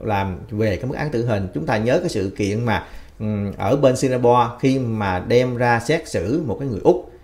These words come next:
hoặc là ngay cả bên Mã Lai đó, họ xử những cái người Úc liên quan đến ma túy và sau đó thì họ đem treo cổ hay là họ đem xử, à, tử hình. Thì, à, nước Úc,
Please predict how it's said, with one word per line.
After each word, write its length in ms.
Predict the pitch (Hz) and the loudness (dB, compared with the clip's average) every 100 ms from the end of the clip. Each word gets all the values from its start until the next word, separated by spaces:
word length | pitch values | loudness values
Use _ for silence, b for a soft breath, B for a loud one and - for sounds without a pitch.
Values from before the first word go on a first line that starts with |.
| B B | B B
hoặc 160 | 110 101 | -2 0
là 80 | 107 | 0
ngay 260 | 117 127 | 2 2
cả 240 | 120 92 139 | 2 -2 0
bên 200 | 127 110 | 0 0
Mã 160 | 90 | -2
Lai 300 | 131 123 120 | 0 2 2
đó, 100 | 120 139 - - | 0 -4 -8 -6
họ 140 | 98 | -4
xử 300 | - 90 143 143 | -2 -2 -2 0
những 140 | 113 | 0
cái 80 | 151 | 0
người 140 | 101 | 0
Úc 280 | - 170 B B B | 2 0 B B B
liên 300 | 135 143 123 | 6 6 6
quan 140 | 123 120 | 2 2
đến 120 | 135 | 0
ma 120 | 113 | -2
túy 340 | - 120 180 180 | 2 2 2 2
và 140 | 98 | 0
sau 240 | - 110 107 | 2 0 2
đó 140 | 131 | 0
thì 80 | 117 | 0
họ 180 | 95 95 | -2 0
đem 240 | 113 110 | 2 0
treo 280 | 107 117 107 - | 2 2 2 0
cổ 280 | 87 95 143 | -2 0 0
hay 140 | 113 | 0
là 80 | 98 | 0
họ 160 | 92 | 0
đem 460 | 101 110 113 113 113 | 0 0 0 -2 -6
xử, 400 | - 82 92 160 | -6 -6 -2 0
à, 200 | 139 101 | 0 0
tử 140 | - 135 | -2 4
hình. 220 | 151 104 B B B B - | 4 2 B B B B -8
Thì, 160 | 101 | -4
à, 100 | 95 | -2
nước 220 | 101 156 - | 2 2 2
Úc, 220 | 185 - | -4 -4